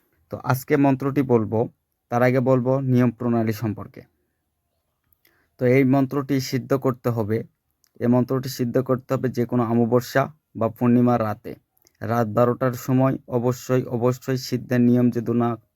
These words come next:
পালন করেন, আপনাদের মন্ত্র কাজ করবে না। তো এই মন্ত্রটি দিচ্ছি আমি একটি পুরনো কিতাব থেকে, এটি পরীক্ষিত। যদি কেউ মনে করেন ভুয়া, তাহলে আমাদের কাছে আসবেন, ইনশাআল্লাহ আপনাকে হাতে কলমে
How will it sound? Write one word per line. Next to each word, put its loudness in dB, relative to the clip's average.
পালন 0
করেন, -2
আপনাদের -4
মন্ত্র 0
কাজ -6
করবে -4
না। -2
তো -2
এই 4
মন্ত্রটি 0
দিচ্ছি -4
আমি 2
একটি -4
পুরনো 2
কিতাব -4
থেকে, -4
এটি -2
পরীক্ষিত। 0
যদি 0
কেউ 0
মনে 2
করেন -4
ভুয়া, -2
তাহলে 2
আমাদের 0
কাছে -8
আসবেন, -4
ইনশাআল্লাহ 4
আপনাকে -2
হাতে -4
কলমে 0